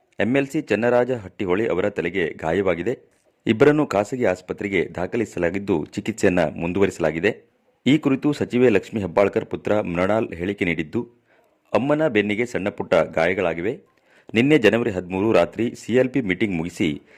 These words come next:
ಬೆಳಗ್ಗೆ ವಿಮಾನದಲ್ಲಿ ಬರಬೇಕಾಗಿತ್ತು. ಆದರೆ ಇಂದು ಬೆಳಿಗ್ಗೆ ಕ್ಷೇತ್ರದಲ್ಲಿ ಎರಡು ಮೂರು ಮುಖ್ಯ ಕೆಲಸಗಳಿದ್ದ ಕಾರಣ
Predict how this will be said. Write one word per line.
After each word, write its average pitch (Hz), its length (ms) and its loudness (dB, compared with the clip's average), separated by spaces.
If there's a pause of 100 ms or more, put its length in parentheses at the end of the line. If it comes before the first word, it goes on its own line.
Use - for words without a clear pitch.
(200)
ಬೆಳಗ್ಗೆ 123 380 2
ವಿಮಾನದಲ್ಲಿ 101 500 -2
ಬರಬೇಕಾಗಿತ್ತು. 85 920 -6 (360)
ಆದರೆ 98 280 0
ಇಂದು 127 280 -6
ಬೆಳಿಗ್ಗೆ 110 340 0
ಕ್ಷೇತ್ರದಲ್ಲಿ 104 600 -2
ಎರಡು 107 280 2
ಮೂರು 104 220 -4
ಮುಖ್ಯ 92 360 0
ಕೆಲಸಗಳಿದ್ದ 101 560 -2
ಕಾರಣ 90 340 0